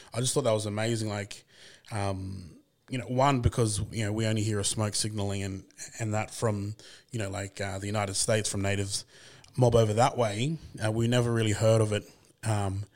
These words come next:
happening here, uh, in Australia. And then after talking to you, you know what I mean, I, I couldn't stop sort of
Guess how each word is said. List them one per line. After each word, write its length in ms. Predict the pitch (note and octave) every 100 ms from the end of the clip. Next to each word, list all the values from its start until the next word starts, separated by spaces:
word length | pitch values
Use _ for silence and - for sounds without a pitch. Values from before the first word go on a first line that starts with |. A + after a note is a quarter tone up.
| - _
happening 500 | - A#2 - G#2+ F#2
here, 500 | - A2 G2+ G2 G2 - _ _ -
uh, 120 | G#2 G2
in 140 | A2
Australia. 420 | G2 - A2+ A#2+
And 80 | A2
then 220 | G#2+ G#2 G2
after 260 | G#2+ G#2+
talking 300 | - G#2+ G2
to 140 | - G#2
you, 140 | F#2+ G2 -
you 60 | G#2
know 80 | F#2+
what 60 |
I 40 | F#2+
mean, 100 | F#2+
I, 260 | F#2+ F#2+
I 20 | G2
couldn't 220 | - G2+
stop 300 | - G#2 -
sort 180 | - G2
of 120 | G2